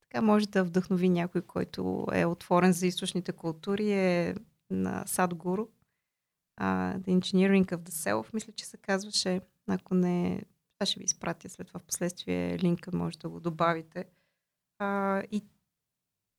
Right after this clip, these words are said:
там много такава интересна концепция имаше за отговорността. Няма да издавам повече. Всъщност, какво е това отговорност? М, допълнително вярвам, че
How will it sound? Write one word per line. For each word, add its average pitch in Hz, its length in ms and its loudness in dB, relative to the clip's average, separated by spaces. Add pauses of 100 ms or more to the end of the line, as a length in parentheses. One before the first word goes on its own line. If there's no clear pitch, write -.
(280)
там 240 200 2
много 220 300 4
такава 202 320 -2
интересна 185 800 0 (920)
концепция 196 480 -2 (180)
имаше 196 300 -2
за 185 300 -4
отговорността. 180 840 -2 (220)
Няма 190 220 4
да 180 80 -2
издавам 185 380 -4
повече. 185 540 -8 (320)
Всъщност, 190 280 -6
какво 196 180 -4
е 185 40 -4
това 185 200 -2
отговорност? 185 760 0 (960)
М, 220 540 8 (1200)
допълнително 226 1120 4
вярвам, 214 420 2
че 202 600 2